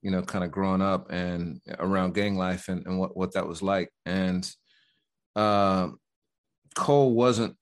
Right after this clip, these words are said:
a part of that life, but definitely, you know, was a,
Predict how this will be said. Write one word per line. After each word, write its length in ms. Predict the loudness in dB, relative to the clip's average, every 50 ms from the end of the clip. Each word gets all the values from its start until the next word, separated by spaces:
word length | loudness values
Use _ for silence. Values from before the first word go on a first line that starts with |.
| -8 -8
a 60 | -8
part 300 | -6 -2 0 2 2 4
of 100 | 4 4
that 180 | 4 2 2
life, 340 | 4 4 4 4 2 0 -4 -6
but 300 | -2 0 0 0 2 2
definitely, 800 | 2 2 2 -2 -8 -6 -4 -4 -2 -2 -2 -4 -4 -6 -8 -4
you 60 | -2
know, 320 | -2 -2 -2 -2 -4 -8 -10
was 340 | -8 -4 -2 -2 -2 0
a, 140 | -2 -4 -4